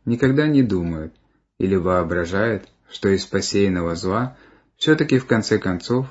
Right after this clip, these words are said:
вырастет добро. Божий глаз за всем этим наблюдает, и слово его предостерегает: «Не обманывайтесь, Бог поругаем не бывает. Сеющий в плоть свою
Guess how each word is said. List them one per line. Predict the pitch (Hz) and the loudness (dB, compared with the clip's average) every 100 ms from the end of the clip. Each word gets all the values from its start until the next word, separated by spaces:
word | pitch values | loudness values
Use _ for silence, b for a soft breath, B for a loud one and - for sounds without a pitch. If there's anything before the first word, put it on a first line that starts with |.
| - | -8
вырастет | 101 123 139 127 - 110 | 0 2 2 0 -2 -2
добро. | 110 107 98 80 71 - _ _ _ _ _ _ _ _ _ _ | -2 -2 -2 -4 -6 -14 _ _ _ _ _ _ _ _ _ _
Божий | - 98 110 104 95 | -2 2 2 2 0
глаз | 95 104 139 - - | 0 0 0 -6 -12
за | 104 110 | -4 -4
всем | - 160 156 | -2 -2 0
этим | 143 131 | 2 2
наблюдает, | 120 113 110 95 80 78 - _ _ _ _ _ - | 2 2 0 0 -2 -6 -12 _ _ _ _ _ -10
и | |
слово | 90 - 104 135 139 | -8 -2 2 4 2
его | 117 113 | 2 0
предостерегает: | - 117 113 117 - 113 107 95 80 78 - _ _ _ _ _ _ - | 0 0 0 -2 0 0 0 -2 -4 -8 -14 _ _ _ _ _ _ -6
«Не | 92 | -2
обманывайтесь, | 92 85 92 123 131 98 - - - - _ _ - | 0 0 0 2 2 0 -4 -10 -12 -16 _ _ -8
Бог | 90 104 143 - _ | -2 0 0 -4 _
поругаем | - 95 95 110 131 131 | -2 0 2 4 4 4
не | 120 | 2
бывает. | 117 113 98 80 78 - - _ _ _ _ _ _ _ - | 2 0 0 -2 -8 -12 -20 _ _ _ _ _ _ _ -8
Сеющий | - 110 104 - 95 | 0 2 2 0 -4
в | - | -2
плоть | 98 117 135 | 0 2 0
свою | - 92 87 | -2 -2 -2